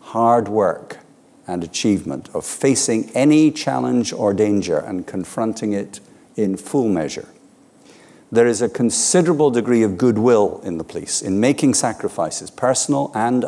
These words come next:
otherwise, to protect the public, to deter crime, disrupt criminal networks, apprehend criminals, and make communities safer. Nothing should be done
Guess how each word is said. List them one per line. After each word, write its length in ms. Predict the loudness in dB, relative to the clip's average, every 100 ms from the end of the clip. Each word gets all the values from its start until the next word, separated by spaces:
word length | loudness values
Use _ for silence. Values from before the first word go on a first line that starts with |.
| -2
otherwise, 680 | -2 0 -2 -4 -6 -10 -12 -14 -20 -18 -4
to 160 | -4
protect 560 | -2 -6 -2 -2 -2 -4
the 80 | -2
public, 500 | 0 2 0 -2 -12 -20 -20 -10
to 180 | -2 0
deter 560 | 0 -4 0 4 4 2
crime, 520 | -2 0 0 -2 -4
disrupt 600 | -8 -8 0 0 0 -2
criminal 340 | 2 4 4
networks, 720 | 2 0 2 0 0 -6 -10 -20 -20 -4
apprehend 560 | -2 0 0 2 2 2
criminals, 580 | 2 2 4 2 0 -2
and 180 | -4 -2
make 360 | -2 -4 -8
communities 580 | -4 0 0 -2 -4 -4
safer. 560 | -2 -2 -4 -6 -8 -8 _ _ _ -20 _ -20 -20 -8
Nothing 600 | -2 -2 0 0 0 -2 -8
should 240 | -8 -2
be 100 | -2
done 300 | -2 -6 -8